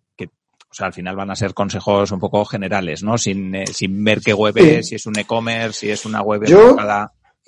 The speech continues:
Speaker 2: yo daría consejos, eh, genéricos, pero que se tienen, eh, poco en cuenta, ¿no? Como por ejemplo, uno de ellos es lo que decía al principio,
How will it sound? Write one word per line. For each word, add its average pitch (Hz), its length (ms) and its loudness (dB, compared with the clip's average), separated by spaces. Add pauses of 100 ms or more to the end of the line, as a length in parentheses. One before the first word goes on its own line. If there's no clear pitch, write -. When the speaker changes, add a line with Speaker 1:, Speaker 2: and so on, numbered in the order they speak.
(240)
Speaker 2:
yo 156 440 4
daría 220 280 10
consejos, 208 760 6
eh, 139 800 10
genéricos, 165 480 4
pero 131 260 6
que 123 80 -2
se 113 160 0
tienen, 131 1040 0 (260)
eh, 123 80 -4
poco 131 240 2
en 117 80 2
cuenta, 107 320 -4
¿no? 131 140 -6
Como 113 140 -4
por 113 100 -2
ejemplo, 135 260 6
uno 135 140 6
de 135 80 8
ellos 147 180 8
es 139 80 2
lo 135 100 6
que 131 100 4
decía 123 180 2
al 120 80 0
principio, 139 560 0